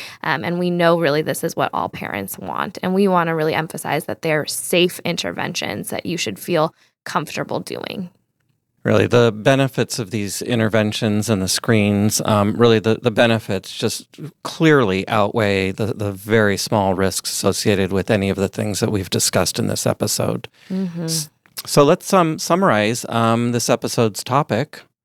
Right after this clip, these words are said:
Speaker 1: Definitely. So within the first two days after the birth of your newborn, when you're still in the hospital, they're gonna get a few very, very important interventions.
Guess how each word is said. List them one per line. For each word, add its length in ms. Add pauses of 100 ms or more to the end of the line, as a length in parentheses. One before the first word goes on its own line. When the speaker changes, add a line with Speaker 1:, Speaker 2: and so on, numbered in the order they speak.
(460)
Speaker 1:
Definitely. 640
So 300
within 380
the 100
first 400
two 100
days 420
after 360
the 100
birth 260
of 120
your 100
newborn, 580
when 160
you're 140
still 480
in 120
the 80
hospital, 600
they're 140
gonna 200
get 300
a 120
few 380
very, 520
very 380
important 500
interventions. 1000